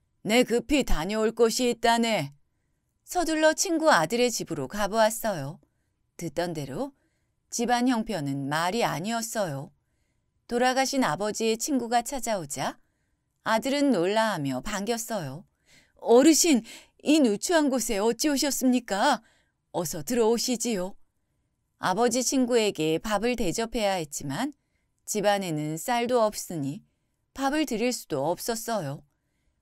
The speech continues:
어젯밤에 아버지께 올린 삶은 콩과 깨끗한 물 한 그릇을 상 위에 놓고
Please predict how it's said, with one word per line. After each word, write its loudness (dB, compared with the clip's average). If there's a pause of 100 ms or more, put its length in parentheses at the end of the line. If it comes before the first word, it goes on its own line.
(140)
어젯밤에 0 (480)
아버지께 0
올린 2
삶은 6
콩과 -6 (460)
깨끗한 0
물 0
한 0
그릇을 -2
상 -2
위에 -4
놓고 -10